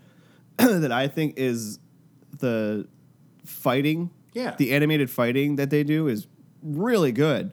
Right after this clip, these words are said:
Speaker 2: It looks really good.
Speaker 1: Like, it's, but, you know, it's all steak, no sizzle.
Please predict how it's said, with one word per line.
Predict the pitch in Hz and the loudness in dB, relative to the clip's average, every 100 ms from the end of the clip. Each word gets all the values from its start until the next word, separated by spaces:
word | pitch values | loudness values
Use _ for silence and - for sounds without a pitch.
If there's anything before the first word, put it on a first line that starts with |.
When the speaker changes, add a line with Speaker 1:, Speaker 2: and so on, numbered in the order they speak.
| - | -10
Speaker 2:
It | |
looks | 131 180 - | -12 -10 -12
really | 117 | -14
good. | 95 87 - | -14 -20 -10
Speaker 1:
Like, | 131 131 | -2 0
it's, | 147 | 0
but, | 135 139 165 135 104 - 139 | -2 2 2 2 -4 -14 -4
you | 170 | 0
know, | 131 | 0
it's | 131 135 120 - - - _ _ _ _ _ _ - | 0 -2 -4 -8 -10 -16 _ _ _ _ _ _ -2
all | 139 | 0
steak, | 135 - 131 123 | 0 -2 -2 0
no | 120 | -2
sizzle. | 113 131 113 101 | -2 -4 -4 -8